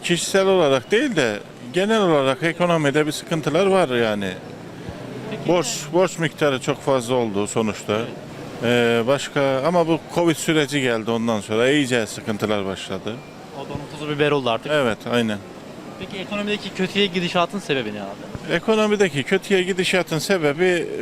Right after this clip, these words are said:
Speaker 1: bence, e, yani, e, şimdi mesela ekonomi bakanı kim?
Speaker 2: Berat Albayrak.
Speaker 1: Berat Albayrak. Yani acaba bilmiyorum ben, Be-, Berat Albayrak'tan daha uzman insanlar yok muydu yani? Hani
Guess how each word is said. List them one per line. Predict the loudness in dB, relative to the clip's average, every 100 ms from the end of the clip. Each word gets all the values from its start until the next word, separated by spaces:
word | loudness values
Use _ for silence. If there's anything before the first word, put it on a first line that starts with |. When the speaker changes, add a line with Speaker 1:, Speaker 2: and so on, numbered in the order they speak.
| 2
Speaker 1:
bence, | 2 2 2 4 2 2
e, | 2 4 6 6 4
yani, | 4 4 2 -2 -10 -16 -16 -16 -14 -2
e, | 0
şimdi | 2 2
mesela | 2 4 4 4 2 -2 -12 -10 -2
ekonomi | 0 2 2 4 4
bakanı | 4 2 2 0
kim? | -2 -4 -6 -14 -14 -12 -10
Speaker 2:
Berat | -8 -8
Albayrak. | -8 0
Speaker 1:
Berat | 4 4 2 0
Albayrak. | 0 2 2 0 -4 -12 -14 -16 -16 -14 -14 -2
Yani | 0 2
acaba | 2 2 4 4
bilmiyorum | 4 4 4 4 4
ben, | 2 0 -2
Be-, | 2 4 4
Berat | 4 4 2
Albayrak'tan | 0 4 4 2 -2 -10 -16 -6 0 4
daha | 4 4
uzman | 2 0 0 0 0
insanlar | 0 2 4 4
yok | 2 0
muydu | 2 2 2
yani? | 2 2 0 -4 -10 -16 -16 -14 -14 -14 -14 -14 -6
Hani | -2